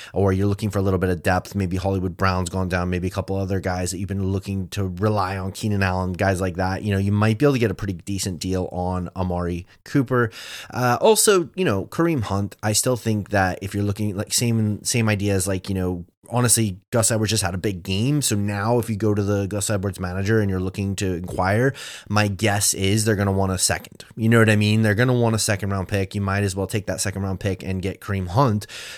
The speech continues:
Uh, he may get traded before the deadline. And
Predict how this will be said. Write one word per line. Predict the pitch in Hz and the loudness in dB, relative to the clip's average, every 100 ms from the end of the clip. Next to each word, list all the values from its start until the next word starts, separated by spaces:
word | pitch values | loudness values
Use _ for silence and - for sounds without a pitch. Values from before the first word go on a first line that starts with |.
| - | -2
Uh, | 104 101 98 90 - | 2 4 2 -2 -6
he | 104 120 | -2 2
may | 110 | 2
get | 104 | 2
traded | - 107 107 | 0 0 2
before | 98 92 104 | 0 -2 -2
the | 92 | -2
deadline. | 104 98 98 101 101 101 | 0 2 2 2 2 0
And | 104 98 98 98 98 | 0 0 2 0 -2